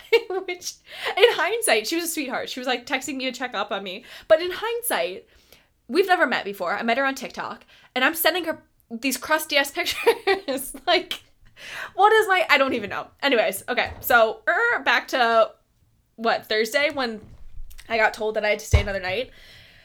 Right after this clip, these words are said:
So, yeah, so I'm hanging out there, then another primary care <laughs> doc comes in, and this is just an aside that I have to throw in there. <laughs> Um, so this doctor comes in, he's checking it out, and he's like, "How you feeling?" Whatever.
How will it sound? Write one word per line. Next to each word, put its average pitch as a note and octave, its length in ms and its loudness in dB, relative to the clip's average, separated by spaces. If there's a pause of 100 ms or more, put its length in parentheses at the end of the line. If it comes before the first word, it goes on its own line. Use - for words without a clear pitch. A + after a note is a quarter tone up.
(220)
So, D#4 140 -2
yeah, A#3+ 180 8
so A3+ 140 2
I'm A3 100 4
hanging D4 220 0
out C4+ 120 4
there, C#4 200 2
then A#3+ 140 -2
another A3 300 0
primary A3+ 400 -4
care C4+ 280 -8
<laughs> - 80 0
doc B3 160 -6
comes G3 280 -6
in, F#3 160 -2
and F#3+ 140 -10
this C#4 160 -8
is D4+ 100 -8
just A#3+ 180 -6
an G#3 60 -8
aside F3+ 300 -2
that E3+ 120 -2
I F3+ 40 -4
have F#3 200 -8
to G3 80 -14
throw E3 220 -6
in C#3 80 -10
there. E3+ 300 -10 (400)
<laughs> C4 100 0 (380)
Um, D4+ 320 -12
so - 300 2
this B3+ 200 -4
doctor A#3 340 -4
comes G#3 260 -8
in, G3+ 240 -6 (260)
he's - 160 -6
checking A3+ 300 -8
it G#3 120 -8
out, F3+ 180 0
and F#3+ 80 -8
he's F#3+ 120 -10
like, F3+ 100 -8
"How G3 100 -4
you F#3+ 80 -2
feeling?" F#3+ 280 -8
Whatever. E3+ 400 -6